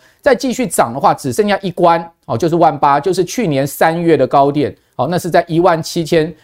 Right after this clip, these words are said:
大概七百点左右，那个高点如果能克服的话，哦，这个万八真的是指日可待啊。好，所以可以看到加权指数的走势确实很强。不过我们还是要提醒大家了，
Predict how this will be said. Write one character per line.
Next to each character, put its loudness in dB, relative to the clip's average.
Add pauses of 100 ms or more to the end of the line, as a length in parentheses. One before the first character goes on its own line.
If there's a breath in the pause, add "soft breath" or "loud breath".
(120 soft breath)
大 0
概 4
七 -2
百 2
点 -2
左 -2
右， 0
那 -4
个 2
高 2
点 0
如 -2
果 4
能 -4
克 0
服 -4
的 0
话， -4
哦， 0 (200)
这 2
个 2
万 2
八 2
真 -2
的 2
是 -2
指 -4
日 4
可 0
待 4
啊。 0 (300 soft breath)
好， 0
所 2
以 4
可 0
以 2
看 -2
到 4
加 0
权 -2
指 -4
数 2
的 4
走 0
势 0
确 0
实 -2
很 -4
强。 -2
不 -4
过 2
我 4
们 -8
还 -4
是 -6
要 2
提 -6
醒 -6
大 2
家 2
了， 0